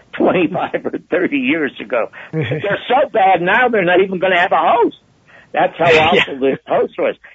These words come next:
Speaker 1: Anyway, uh, we sat in on a meeting. When I first started as a comedian, I did everything was a one-line joke because that's what stand-ups did. Bob Hope and Jack Barr,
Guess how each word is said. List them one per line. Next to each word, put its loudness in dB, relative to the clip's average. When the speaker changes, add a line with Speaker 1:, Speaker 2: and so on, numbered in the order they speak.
Speaker 1:
Anyway, 2
uh, 2
we 0
sat 0
in 2
on 0
a 0
meeting. -2
When 0
I 0
first -2
started 2
as -2
a -10
comedian, -2
I 0
did 0
everything -2
was 0
a -2
one-line 0
joke -2
because -6
that's -2
what -12
stand-ups -2
did. -4
Bob 0
Hope -2
and -12
Jack -4
Barr, 0